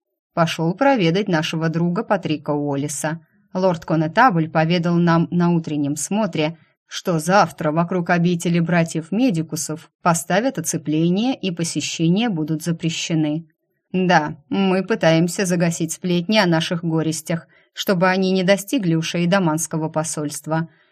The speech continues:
Кроме оцепления госпиталя, мы занимаемся ещё и сменой обслуги внутреннего замкового круга.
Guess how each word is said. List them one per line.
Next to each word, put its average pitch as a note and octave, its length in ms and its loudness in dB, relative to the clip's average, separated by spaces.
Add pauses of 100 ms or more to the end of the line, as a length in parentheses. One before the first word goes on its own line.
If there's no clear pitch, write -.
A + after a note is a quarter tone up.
(140)
Кроме G3 320 2
оцепления F3 640 0
госпиталя, D#3+ 840 -2
мы F3+ 240 0
занимаемся F3+ 680 2
ещё E3+ 300 -2
и E3 60 2
сменой E3+ 440 2
обслуги F3 520 -2
внутреннего F#3 580 0
замкового D#3+ 600 -2
круга. D#3+ 520 -2